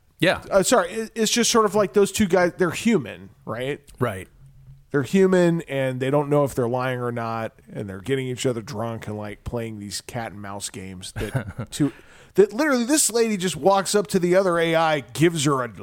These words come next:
Speaker 2: an eyeball look, and that's all they need. Like, they
Speaker 1: Right.
Speaker 2: can, he, he, in fact, limited the other person's communication by making her m-, like, m-, mute
Speaker 1: Right.
Speaker 2: and unable to understand dialogue.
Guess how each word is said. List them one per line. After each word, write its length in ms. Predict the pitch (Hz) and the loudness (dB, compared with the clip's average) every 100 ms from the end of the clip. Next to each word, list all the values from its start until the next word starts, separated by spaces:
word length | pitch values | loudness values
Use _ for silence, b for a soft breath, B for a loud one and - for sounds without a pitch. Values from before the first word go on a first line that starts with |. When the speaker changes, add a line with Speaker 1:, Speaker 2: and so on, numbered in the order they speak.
| 101 | -10
Speaker 2:
an 120 | 113 | -10
eyeball 540 | 107 143 156 131 120 113 | -6 -2 -2 0 -2 -4
look, 340 | 117 113 - - | -6 -8 -10 -14
and 100 | 110 | -8
that's 220 | 127 127 | -6 -4
all 140 | 131 117 | -4 -4
they 180 | 107 | -8
need. 420 | 101 117 90 90 - | -10 -12 -12 -16 -14
Like, 180 | 107 | -8
they 40 | 104 | -2
Speaker 1:
Right. 120 | 90 78 | -2 -2
Speaker 2:
can, 200 | 139 131 B B B B | -8 -10 B B B B
he, 220 | 202 226 | 0 2
he, 180 | 196 214 | 2 2
in 100 | 185 | 0
fact, 300 | 202 185 - | 2 0 -2
limited 800 | 123 143 226 269 208 170 139 117 | -2 2 2 4 4 2 0 -4
the 140 | 147 | -4
other 260 | 139 151 151 | 0 2 0
person's 560 | - 151 131 139 117 | 0 -2 -2 -4 -6
communication 800 | - - 143 120 - 160 147 135 | -8 -6 -4 -4 -2 -2 -2 -4
by 140 | 110 117 | -4 -4
making 360 | 117 139 139 113 | -4 -4 -4 -6
her 160 | 101 | -8
m-, 340 | 101 92 95 - | -10 -10 -14 -14
like, 300 | - 107 101 - _ | -16 -14 -14 -16 _
m-, 240 | - 95 104 - | -20 -20 -20 -18
mute 500 | 107 104 131 214 240 _ _ _ - | -14 -4 -2 -2 -4 _ _ _ -6
Speaker 1:
Right. 320 | 92 82 73 - | -6 -6 -10 -10
Speaker 2:
and 300 | 117 113 113 - | -8 -8 -10 0
unable 440 | 165 208 202 185 | 2 4 4 2
to 200 | - 190 | -2 -2
understand 920 | 165 165 156 - - 165 123 113 98 - _ _ _ _ _ | 0 0 0 -2 -4 -4 -4 -8 -10 -14 _ _ _ _ _
dialogue. 840 | 120 180 214 107 92 90 92 95 | -4 -2 -2 -6 -10 -10 -10 -12